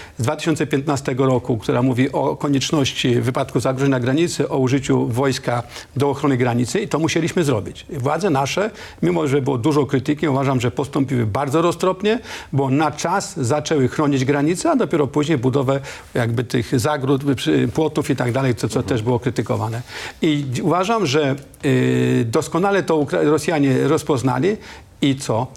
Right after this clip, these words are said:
Jednak dużo naszych jednostek, przecież one nie były mobilizowane. Przecież te-, w tym czasie mówimy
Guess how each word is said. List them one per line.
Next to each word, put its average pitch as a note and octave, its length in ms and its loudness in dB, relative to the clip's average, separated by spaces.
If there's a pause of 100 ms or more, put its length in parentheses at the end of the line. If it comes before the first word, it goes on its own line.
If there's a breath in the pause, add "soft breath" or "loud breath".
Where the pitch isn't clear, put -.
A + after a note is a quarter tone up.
(300 loud breath)
Jednak C3+ 380 2
dużo C#3 280 4
naszych C#3+ 440 0
jednostek, B2 520 -2
przecież - 260 -2
one C3+ 140 4
nie A#2+ 120 2
były A3 260 2
mobilizowane. A2+ 880 0
Przecież - 180 -4
te-, C#3+ 120 -2
w A2+ 60 -8
tym A#2+ 120 -4
czasie C#3 260 -4
mówimy B2+ 380 2